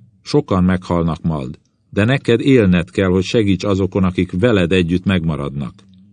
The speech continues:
Vitatkozni akartam, ám ekkor olyasmit tett, amit azelőtt sosem láttam tőle. Meghajolt, mélyen, mellére hajtott fejjel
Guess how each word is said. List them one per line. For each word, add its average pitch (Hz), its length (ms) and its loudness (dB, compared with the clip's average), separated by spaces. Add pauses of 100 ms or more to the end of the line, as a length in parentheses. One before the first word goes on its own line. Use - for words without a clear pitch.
(1600)
Vitatkozni 87 600 -4
akartam, 95 540 -4 (1040)
ám 113 200 -4
ekkor 117 300 -2
olyasmit 90 520 0
tett, 113 240 -4
amit 98 240 -2
azelőtt 98 480 0
sosem 78 420 -4
láttam 73 440 -6
tőle. 67 420 -8 (1120)
Meghajolt, 82 1000 -4
mélyen, 82 540 0
mellére 92 480 0
hajtott 78 380 -4
fejjel 104 520 -2